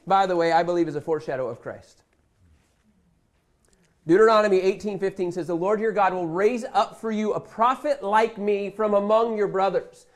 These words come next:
You must listen to him." So what Moses is saying is going to be a foreshadow of what's to come. Verse sixteen, "This is what you requested from the Lord your God." He said, "At Horeb on the day of assembly, when you said, 'Let us not continue to hear the voice of the Lord our God,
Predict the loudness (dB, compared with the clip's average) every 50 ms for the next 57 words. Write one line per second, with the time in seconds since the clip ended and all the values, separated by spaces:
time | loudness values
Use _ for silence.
0 | _ _ _ _ -8 -6 -4 -4 -2 0 0 0 0 0 -2 -8 -18 -20 _ _
1 | _ -4 0 2 2 2 2 0 -2 -2 -2 0 -4 -4 -4 -6 -12 -12 -14 _
2 | _ _ _ 0 2 2 2 2 -2 -4 2 2 2 4 4 4 6 6 6 6
3 | 4 2 0 0 -2 -4 -4 0 4 4 6 6 6 4 2 0 -4 -4 -6 -6
4 | -8 -16 _ _ _ _ 0 0 0 2 4 6 6 6 6 4 2 2 0 0
5 | 0 -2 -2 0 0 -2 -2 0 0 0 0 -2 -2 -2 -2 -2 0 2 2 2
6 | 0 0 -4 -8 -6 -4 -4 -4 -2 -2 -4 -6 -10 -20 _ _ -4 -2 -2 -2
7 | -2 -6 -10 -12 -10 -6 -4 -4 -2 -2 -4 -6 -8 -10 -6 -4 -4 -4 -4 -6
8 | -6 -6 -6 -4 -4 -4 -4 -2 -2 -4 -4 -4 -6 -8 -8 -4 -2 0 0 0
9 | 0 -2 -2 -4 -4 -2 0 0 0 0 -2 -6 -10 -18 _ _ _ _ _ _
10 | _ _ -10 -8 -2 0 2 2 0 0 0 0 0 0 0 0 2 4 4 4
11 | 4 4 2 2 2 0 0 0 0 0 -2 -2 -4 -4 -4 -2 0 2 2 2
12 | 2 0 0 -2 0 2 2 2 2 0 0 -2 -2 -2 -2 -2 -6 -8 -6 -6
13 | -6 -6 -4 -4 -4 0 0 0 0 0 -2 -4 -4 -4 -4 -6 -6 -6 -4 -2
14 | -2 -2 -2 -4 -6 -4 -4 -4 -2 -2 -2 -4